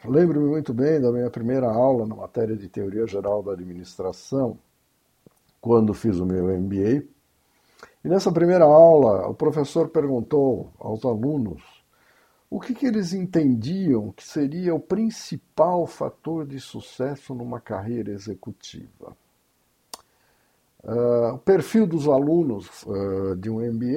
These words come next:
A, como acho que até hoje, na sua grande maioria eram engenheiros, administradores e economistas, né?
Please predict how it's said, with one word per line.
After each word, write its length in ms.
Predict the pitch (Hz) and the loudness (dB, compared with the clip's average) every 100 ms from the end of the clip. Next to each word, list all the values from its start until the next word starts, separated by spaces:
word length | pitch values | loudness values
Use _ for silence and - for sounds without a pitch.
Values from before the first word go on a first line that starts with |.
| 185 | -4
A, 40 | |
como 280 | 185 269 233 | -4 -2 0
acho 160 | 131 - | -2 -2
que 80 | |
até 260 | 127 - 104 | -2 0 0
hoje, 560 | 117 151 117 87 82 76 _ _ _ _ _ _ _ _ | 4 4 2 -2 -10 -14 _ _ _ _ _ _ _ _
na 220 | - 151 | -4 -2
sua 180 | - 190 | 2 2
grande 240 | 175 208 | 4 2
maioria 360 | 196 170 156 151 | 4 6 6 6
eram 180 | 143 147 | 4 4
engenheiros, 800 | 151 175 185 202 202 190 160 123 | 2 2 4 6 6 4 0 0
administradores 1300 | 113 127 123 - 151 151 190 190 175 175 175 165 143 | 0 -2 -2 -2 0 2 4 4 6 6 6 2 -2
e 180 | 170 170 | 2 2
economistas, 1000 | 175 196 190 175 170 - - - - - | 2 0 2 2 0 -10 -16 -16 -20 -14
né? 220 | 117 | -12